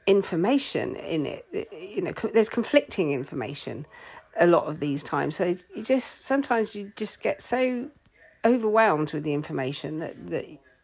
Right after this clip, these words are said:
that conflicts. You think, "Well, I," you know, and I think really that's when you have to rely on instinct. Um,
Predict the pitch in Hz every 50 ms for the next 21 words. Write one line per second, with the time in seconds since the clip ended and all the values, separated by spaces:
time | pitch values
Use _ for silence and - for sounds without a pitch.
0 | _ _ - - _ _ - 180 175 - - - - - 185 180 - 240 180 -
1 | - - - - - 175 190 185 - 180 180 185 180 185 180 170 165 185 196 180
2 | 180 180 - - - - - - - - _ - - - 415 508 427 392 - -
3 | - - - - - - - - 247 269 277 277 277 294 277 - - 196 208 190
4 | - - - - - - - _ - - - - - - - 226 262 302 233 262
5 | 269 262 220 175 139 131 139 147 165 180 190 196 - - - - 196 196 185 185
6 | 185 180 180 - - 180 - - - - 180 175 165 170 170 180 180 180 185 185
7 | 185 196 190 - - 202 214 226 - - - - - - _ _ _ _ - -
8 | - - - _ _ - - - 440 196 190 180 180 185 190 185 175 180 180